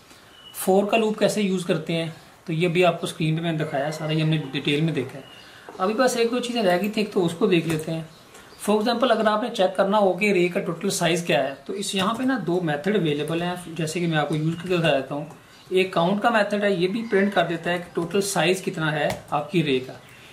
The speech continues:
इसी तरह एक और method है size of के नाम से, ठीक है। यहाँ पे for example आप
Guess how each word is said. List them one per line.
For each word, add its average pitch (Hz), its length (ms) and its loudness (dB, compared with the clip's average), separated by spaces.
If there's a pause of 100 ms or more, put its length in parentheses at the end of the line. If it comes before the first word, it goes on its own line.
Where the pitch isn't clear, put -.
(140)
इसी 196 180 -2
तरह 220 220 4
एक 220 120 -2
और 226 100 4
method 190 320 2
है 226 80 4
size 175 440 2
of 160 100 -2
के - 80 -2
नाम 131 220 -4
से, - 160 -16 (140)
ठीक - 160 -16
है। 220 100 -10
यहाँ 165 180 -6
पे 165 180 -8
for 156 140 -6
example 147 320 -6
आप 143 120 -6